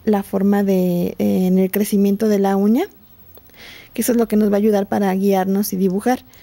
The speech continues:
Cuando las uñas ya están más crecidas es mucho más fácil hacerlo a pulso porque ya tenemos con qué guiarnos.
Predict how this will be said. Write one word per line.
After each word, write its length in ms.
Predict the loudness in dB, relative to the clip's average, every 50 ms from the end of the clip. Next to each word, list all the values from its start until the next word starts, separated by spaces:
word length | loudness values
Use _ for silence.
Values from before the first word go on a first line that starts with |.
| -20 -20 -20 -20 -20 -20 -20 -20 -8
Cuando 240 | -4 -2 0 0 0
las 160 | 0 -2 -2
uñas 160 | -2 0 0 0
ya 80 | 0
están 160 | 0 -2 -2
más 160 | -2 -2 -2 -4
crecidas 480 | -6 -4 -2 -2 0 0 0 -2 -2
es 100 | 0 0
mucho 240 | 2 0 0 0 0
más 200 | 0 0 0 -2
fácil 260 | -4 -4 -2 -2 -2
hacerlo 320 | -2 -2 -2 -2 0 0 0
a 60 | -2
pulso 460 | -2 -2 -2 0 0 0 -2 -4 -6
porque 340 | -6 -4 -6 -4 -2 -2 -2
ya 100 | -2 -2
tenemos 500 | 0 0 0 2 2 2 0 0 -2 -4
con 200 | -4 -4 -4 -4
qué 160 | -4 -4 -4
guiarnos. 600 | 0 0 2 2 2 0 0 -2 -4 -4 -8 -16